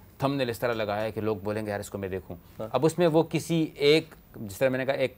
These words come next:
Speaker 1: कमअकल जाहिल इंसान की कोई एक चालीस सेकंड की क्लिप उसने वायरल कर दी, उससे उसका YouTube चैनल वायरल हो जाता है।
Speaker 2: हाँ, सही है।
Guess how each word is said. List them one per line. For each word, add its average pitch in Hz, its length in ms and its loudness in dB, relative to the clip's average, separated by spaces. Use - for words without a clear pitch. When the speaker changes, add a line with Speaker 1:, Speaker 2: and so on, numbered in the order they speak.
Speaker 1:
कमअकल 117 500 2
जाहिल 110 360 4
इंसान 110 380 -2
की 107 80 -8
कोई 113 220 0
एक 107 180 -4
चालीस 113 260 2
सेकंड 107 220 -4
की 104 80 -4
क्लिप 107 220 -6
उसने 113 180 -6
वायरल 90 280 0
कर 85 140 -8
दी, 87 140 -12
उससे 175 280 4
उसका 165 520 4
YouTube 156 460 2
चैनल 143 420 2
वायरल 101 200 6
हो 92 120 2
जाता 87 200 -2
है। 113 60 -6
Speaker 2:
हाँ, 113 180 -12
सही 156 140 6
है। 120 100 -4